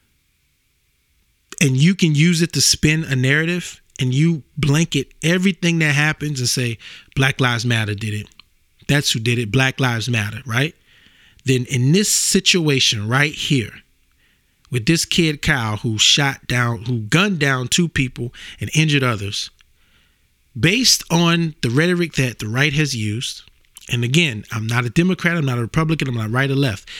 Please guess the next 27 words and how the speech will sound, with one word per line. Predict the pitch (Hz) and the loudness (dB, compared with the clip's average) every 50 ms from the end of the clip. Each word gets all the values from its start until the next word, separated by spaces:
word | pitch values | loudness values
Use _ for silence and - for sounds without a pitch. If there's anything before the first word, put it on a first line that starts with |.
| - - - | -18 -12 -10
I'm | 117 113 | -8 -4
just | 113 117 - | -4 -4 -2
calling | - - 156 160 170 170 165 165 | 0 0 2 2 2 2 2 2
it | 165 | 0
how | 143 135 156 147 143 | 0 0 0 0 0
I | 135 131 | 0 0
see | - - - 165 151 | 0 2 2 4 2
it | 139 127 | 2 2
on | 123 123 131 | 0 0 0
this. | 113 98 - - - - - - - - - - - _ _ _ _ _ - - | 0 -2 -2 -4 -6 -8 -12 -20 -20 -20 -20 -20 -20 _ _ _ _ _ -10 -8
If | 131 107 147 | -6 0 2
you | 175 208 | 2 2
can | - 254 190 196 | 4 4 4 4
use | 196 202 185 160 | 4 4 2 2
that | 170 147 131 | 0 0 2
same | - - 170 165 175 180 175 | 2 2 2 2 2 2 2
rhetoric | 160 160 147 135 117 117 110 - | 2 2 2 0 -2 -4 -6 -4
towards | - - 135 120 - | -2 -2 0 0 2
someone | - - 160 165 160 156 151 143 | 2 2 2 2 2 2 2 0
who | 139 | 0
does | 131 127 135 123 110 | 0 0 0 0 0
violence | 110 135 139 143 139 135 127 - - - | 0 0 2 2 0 0 -4 -4 -4 -2
at | 143 143 135 - | -2 -2 0 -2
a | 139 131 117 | -2 -4 -2
protest | - - 160 156 151 143 - 127 113 107 107 - - - - - - - - - | -2 0 0 0 0 0 0 -2 -2 -2 -4 -4 -8 -10 -14 -20 -20 -20 -10 -4
and | - 123 117 117 | -4 -2 0 2
label | 135 160 180 180 156 143 131 135 | 2 2 2 2 2 0 0 -2